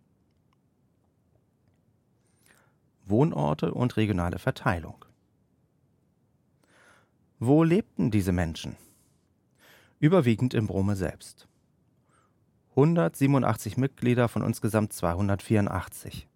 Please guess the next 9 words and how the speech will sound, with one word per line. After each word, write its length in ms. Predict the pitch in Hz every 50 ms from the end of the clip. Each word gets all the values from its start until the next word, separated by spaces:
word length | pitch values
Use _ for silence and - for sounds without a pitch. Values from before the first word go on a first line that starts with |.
| _ _ - _ _ _ _ _ _
Das 240 | - 101 104 104 -
sind 160 | - 120 110
etwa 280 | 95 104 - - 104 -
zwei 200 | - - 98 95
Drittel. 380 | - 87 90 - 78 69 62 - - _ _ _ _ _ _ _ _ _ _ _ _ _ _ _
Brome 580 | - - - 104 110 113 117 117 117 117 123 -
war 220 | - 135 113 101 104
das 160 | 120 - -
Zentrum. 400 | - - 147 120 - - - -